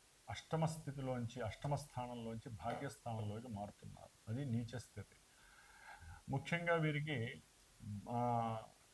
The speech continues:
భార్యాభర్తలకి సంబంధించి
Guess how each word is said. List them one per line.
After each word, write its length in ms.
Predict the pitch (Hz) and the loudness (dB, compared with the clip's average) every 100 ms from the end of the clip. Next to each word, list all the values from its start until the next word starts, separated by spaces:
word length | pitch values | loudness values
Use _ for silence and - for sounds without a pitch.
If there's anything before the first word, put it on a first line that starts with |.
| - - - | -20 -20 -8
భార్యాభర్తలకి 2500 | 127 107 135 156 160 160 147 143 - 147 147 139 - - - - - - - - 151 135 127 131 - - | 4 8 10 10 10 10 8 4 2 4 8 8 4 -6 -20 -20 -20 -20 -20 0 4 6 4 -2 -8 -2
సంబంధించి 840 | 131 135 135 123 - 131 110 - | 2 4 4 2 0 0 -2 -6